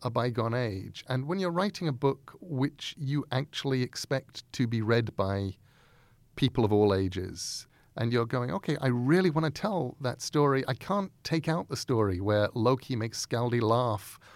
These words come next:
by tying a rope to the beard of a goat, one end of the,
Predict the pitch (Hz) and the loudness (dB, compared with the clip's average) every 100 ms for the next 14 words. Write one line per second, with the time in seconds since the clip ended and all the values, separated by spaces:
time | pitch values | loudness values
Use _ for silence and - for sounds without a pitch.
0 | - - - 110 120 - 139 139 131 120 | -20 -16 -2 0 0 -4 -2 0 2 2
1 | 110 120 127 - 131 107 104 131 131 107 | 2 2 0 -6 -4 -2 0 4 4 2
2 | 104 104 107 110 - - _ _ - - | 0 2 2 0 -8 -14 _ _ -20 -20
3 | - 113 131 131 110 104 101 | -2 4 6 6 4 4 2